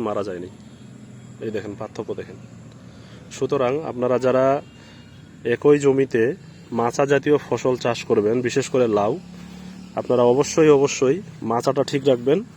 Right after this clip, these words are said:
মাচা ভাঙার দরকার নাই, শুধু বস্তার মধ্যে বিভিন্ন ধরনের জৈব সার দিয়ে এবং তুলনামূলক প্রথমে অল্প পরিমাণে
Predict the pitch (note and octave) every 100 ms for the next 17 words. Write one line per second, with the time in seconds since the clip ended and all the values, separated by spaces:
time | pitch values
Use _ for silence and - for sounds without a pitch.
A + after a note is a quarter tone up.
0 | - A#2 A#2+ C3+ C#3 B2+ B2 A2 G#2+ A#2+
1 | G#3+ - - - - - - - - -
2 | C3 D#3 B3 - - - - - A#2 B2+
3 | - D3+ D3 C3 A#2 A#2 B2+ G#3+ - -
4 | - - A2+ A#2 A#2+ C3 C3 A#2+ A#2+ A#2
5 | A#2+ D3+ - - - - - - B2 C3
6 | C3 C3 - B2 B2+ A#2+ A#2+ D#3+ - -
7 | - - - - - - - - - -
8 | - - - A2+ A#2 A#2 G#2+ - - -
9 | - - - - E3+ F3 E3 E3 E3 -
10 | D#3+ D#3+ D#3 D3+ D#3 - E3 E3 F3 D#3
11 | D3 C#3 C3